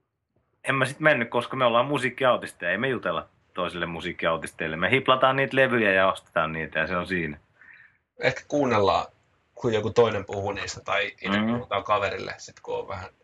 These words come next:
Speaker 2: viiniä systeemissä.
Speaker 1: Kolme litraa.
Speaker 2: Tai ei mikään ongelma, paitsi että vähän menee levyihin rahaa. Ja se ihmisellä puolisolle ehkä se ajanmeno voi olla välillä vähän kyseenalainen.
Speaker 1: Niin.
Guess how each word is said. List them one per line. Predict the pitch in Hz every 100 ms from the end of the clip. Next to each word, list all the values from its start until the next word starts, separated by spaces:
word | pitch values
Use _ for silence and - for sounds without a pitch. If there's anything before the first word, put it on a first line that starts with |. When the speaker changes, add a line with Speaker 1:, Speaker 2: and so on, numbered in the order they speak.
| _ _ -
Speaker 2:
viiniä | 113 107 90
systeemissä. | 87 98 - - 98 - - - _ _ _ _ _ _ _ _
Speaker 1:
Kolme | - 110 92 87
litraa. | 85 - - 85 - - - - - - -
Speaker 2:
Tai | 196
ei | 165
mikään | 170 170 170 160
ongelma, | 175 143 120
paitsi | 113 123 120
että | 123 135
vähän | 135 135
menee | 123 123 123
levyihin | 120 110 104
rahaa. | 101 101 - - - _ -
Ja | 101 - _ _ _ _ _ _ _
se | - -
ihmisellä | 127 131 120 107 95 - - - - - - - - - - _ - -
puolisolle | 139 107 98 107 104
ehkä | 107 117
se | 117
ajanmeno | 123 113 98 92 92
voi | 92 95
olla | 92
välillä | 92 98 80
vähän | 78 92
kyseenalainen. | - 87 - 67 92 -
Speaker 1:
Niin. | 139 131 127 120